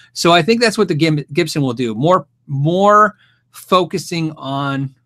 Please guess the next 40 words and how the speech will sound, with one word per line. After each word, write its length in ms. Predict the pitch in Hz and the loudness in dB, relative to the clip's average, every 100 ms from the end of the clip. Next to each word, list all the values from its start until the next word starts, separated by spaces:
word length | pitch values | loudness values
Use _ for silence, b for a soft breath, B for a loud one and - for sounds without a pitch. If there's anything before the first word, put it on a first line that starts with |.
| 139 | -4
making 400 | 147 156 160 151 | -2 -2 -2 -4
the 80 | |
guitars 420 | 143 - 131 127 120 | -4 -6 -4 -4 -4
look 260 | 135 151 | -4 -4
better 440 | 143 139 135 131 - - | -4 -4 -2 -4 -8 -12
and 280 | 135 127 117 | -6 -6 -6
sound 420 | - - 131 127 | -8 -4 -2 0
better 340 | 131 127 123 - B B _ | 0 -2 -2 -6 B B _
and 300 | 127 127 120 | -6 -2 -2
be 140 | 120 127 | -2 -2
more 180 | 117 | 0
expensive 640 | 117 - 165 160 151 117 110 | -2 -2 0 2 0 -4 -4
because 340 | 117 120 110 | -10 -8 -8
that's 220 | 110 104 | -8 -12
part 260 | - 123 110 | -8 -4 -2
of 60 | 110 | -4
that 240 | 104 139 | -6 2
image 300 | 151 123 - | 2 2 0
too, 320 | - 143 110 | 2 2 2
right? 200 | 110 120 | -2 -4
You 120 | 123 | -4
perceive 360 | 117 123 - 127 | -8 -6 -2 -2
it 80 | 113 | -2
to 60 | - | -8
be 120 | 113 | -6
more 160 | 107 | -6
expensive. 500 | 104 - 127 - 113 _ b b - | -10 -6 -6 -6 -10 _ b b -12
It's 240 | 110 - | -10 -6
usually 240 | 127 113 | -8 -6
perceived 320 | 117 117 127 110 | -8 -6 -6 -6
to 60 | |
be 80 | 104 | -8
better. 360 | 101 117 113 - B B B - - | -4 -2 -2 -6 B B B -20 -8
Whether 240 | 127 127 | -2 0
you 100 | 120 | 0
agree 200 | 110 160 | 2 6
with 100 | 143 | 6
that 100 | 123 | 4
or 60 | 113 | 2
not, 340 | 143 127 117 | 2 2 0